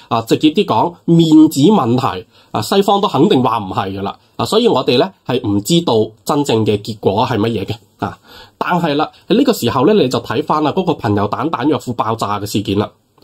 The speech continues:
咁啊，大家相信，就算我哋唔係專家，我都唔係專家，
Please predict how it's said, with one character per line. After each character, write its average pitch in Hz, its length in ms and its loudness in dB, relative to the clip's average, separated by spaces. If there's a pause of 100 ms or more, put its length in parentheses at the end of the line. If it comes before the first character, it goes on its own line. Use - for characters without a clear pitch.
(140)
咁 240 120 2
啊， 247 40 2
大 147 140 -2
家 202 160 -2
相 208 200 2
信， 151 200 0
就 120 160 -2
算 143 300 4
我 123 140 0
哋 135 140 2
唔 110 100 -4
係 107 140 0
專 180 200 2
家， 175 200 -4
我 113 320 2
都 202 120 4
唔 139 80 2
係 101 160 0
專 143 200 4
家， 135 260 -4